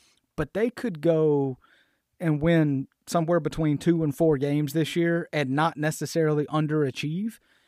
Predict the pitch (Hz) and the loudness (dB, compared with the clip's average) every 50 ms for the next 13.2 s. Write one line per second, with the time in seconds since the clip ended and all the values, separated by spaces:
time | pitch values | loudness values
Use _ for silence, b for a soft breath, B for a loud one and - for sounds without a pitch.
0 | _ _ _ _ _ _ _ _ - 160 160 156 139 135 147 180 196 170 - - | _ _ _ _ _ _ _ _ -6 -4 -2 -2 -2 -2 0 -2 -2 -2 -4 -6
1 | 127 156 160 165 160 147 135 123 127 147 170 170 165 139 160 151 147 143 139 - | -4 -2 -2 -2 -2 -4 -6 -4 -2 0 0 0 0 -2 -2 -2 -2 -2 -2 -2
2 | - - - - 147 - - 147 131 - 147 135 123 123 135 123 123 123 131 139 | -4 -4 -4 -4 -6 -6 -6 -6 -4 -2 -2 -4 -4 -4 -6 -8 -8 -6 -4 -4
3 | 151 147 - - 131 117 113 - 123 - - 170 185 170 160 156 139 151 143 - | -4 -4 -4 -6 -10 -10 -10 -12 -12 -4 0 0 2 2 2 0 -2 -2 -4 -4
4 | - 147 135 131 123 - 139 123 127 131 - 160 147 127 143 127 123 127 117 131 | -4 -6 -6 -6 -8 -8 -10 -10 -10 -8 -6 -6 -6 -6 -8 -10 -10 -10 -8 -8
5 | 127 127 123 127 139 151 156 147 131 - - - B B B B B - 139 123 | -8 -6 -4 -2 -2 -2 -2 -2 -4 -8 -12 -18 B B B B B -14 -12 -8
6 | - - 156 156 147 139 151 139 147 147 147 143 139 131 123 - 151 135 123 - | -6 -6 -4 -4 -4 -6 -4 -4 -2 -2 -2 -2 -4 -6 -4 -4 -2 -2 -4 -4
7 | - - 147 143 139 135 135 131 127 117 123 117 117 117 117 - - 117 117 131 | -4 -2 0 0 2 2 0 0 -2 -4 -6 -8 -10 -12 -12 -12 -12 -12 -12 -12
8 | - - - - 147 131 120 - _ _ _ _ _ _ _ _ _ _ _ _ | -14 -12 -10 -8 -8 -8 -8 -12 _ _ _ _ _ _ _ _ _ _ _ _
9 | _ _ _ _ _ _ - 165 156 151 139 127 107 - _ - 127 185 214 165 | _ _ _ _ _ _ -6 -4 -2 -2 -2 -4 -6 -12 _ -2 0 2 2 0
10 | - - - 127 143 139 - - 143 139 135 - 131 151 196 - - 165 143 - | -2 -6 -8 -8 -8 -8 -8 -6 -6 -6 -4 -2 -2 -2 -2 -2 -4 -6 -4 -4
11 | - 156 151 - 160 151 160 160 147 160 156 156 156 160 160 151 156 160 - - | -4 -4 -2 -2 -2 -2 0 0 -2 -2 -4 -4 -4 -4 -4 -4 -4 -4 -2 -2
12 | 160 160 160 160 160 160 160 160 156 156 151 - 170 185 165 127 117 113 110 - | -2 0 0 0 0 0 0 -2 -2 -4 -2 -2 0 0 0 -2 -4 -8 -8 -4
13 | - 165 143 127 | -2 -2 -2 -2